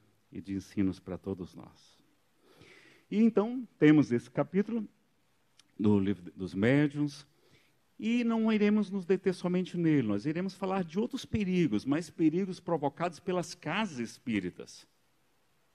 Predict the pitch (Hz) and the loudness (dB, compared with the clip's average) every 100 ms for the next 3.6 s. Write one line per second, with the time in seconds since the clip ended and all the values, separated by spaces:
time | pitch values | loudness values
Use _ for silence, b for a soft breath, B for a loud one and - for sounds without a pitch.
0 | _ _ _ _ - 127 123 95 - - | _ _ _ _ -14 -14 -12 -16 -16 -8
1 | 156 208 104 - - 104 143 107 - 98 | -6 -6 -12 -18 -6 0 0 -2 -8 -8
2 | 95 - 113 - 127 101 98 92 85 85 | -8 -10 -10 -6 -6 0 2 2 0 -6
3 | 82 110 104 82 - | -6 -4 -4 -6 -16